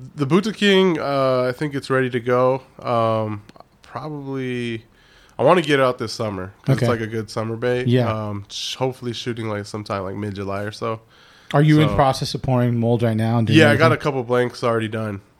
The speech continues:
Speaker 2: Okay.
Speaker 1: that are ready to go. So they're, they're, I think I got, like, four or five of 'em right
Speaker 2: Are
Speaker 1: now.
Speaker 2: you in the middle of still testing that Buta King?
Speaker 1: The production one is good.
Speaker 2: Okay.
Speaker 1: Um, I'm still just seeing if there's a better way. I'm always doing that though. So,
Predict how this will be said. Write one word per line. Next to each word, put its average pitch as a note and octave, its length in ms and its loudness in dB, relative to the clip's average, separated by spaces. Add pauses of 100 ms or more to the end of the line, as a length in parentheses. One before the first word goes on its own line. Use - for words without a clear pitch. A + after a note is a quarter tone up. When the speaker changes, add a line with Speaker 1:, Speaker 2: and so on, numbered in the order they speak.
Speaker 2:
Okay. G2 220 -2
Speaker 1:
that G2+ 100 0
are A2 100 -4
ready A2 200 -4
to A2 100 -8
go. G#2+ 260 -6
So G2 380 -6
they're, A2 220 -6 (100)
they're, A2 200 -4 (260)
I - 40 -20
think A#2+ 200 -12
I A2+ 40 -8
got, G#2+ 120 -8
like, G2 140 -8
four G#2+ 260 -10
or G#2+ 60 -8
five G#2+ 320 -6
of A2+ 80 -16
'em A#2 120 -10
right A#2 120 -4
Speaker 2:
Are D3 80 6
Speaker 1:
now. D3 60 4
Speaker 2:
you D#3+ 80 6
in D#3 80 4
the C#3+ 60 0
middle C3+ 300 2
of A#2 80 -2
still B2+ 200 0
testing A2+ 460 -2
that F#2+ 200 -6
Buta G2 220 -4
King? E2 240 -8 (500)
Speaker 1:
The D3+ 140 4
production E3+ 560 2
one G#3 180 2
is B2+ 300 0
good. C#3 420 4 (120)
Speaker 2:
Okay. A#2+ 200 2
Speaker 1:
Um, A#2 500 2
I'm B2+ 240 0
still C#3 320 2
just B2 280 -6 (300)
seeing B2+ 440 2
if A2+ 100 0
there's A2+ 220 -2
a G#2+ 40 -4
better G#2+ 380 -2
way. C3 240 0
I'm C3+ 140 4
always F#3 220 4
doing A#2 220 -4
that G#2+ 200 -6
though. G#2+ 180 -4
So, G#2 360 -4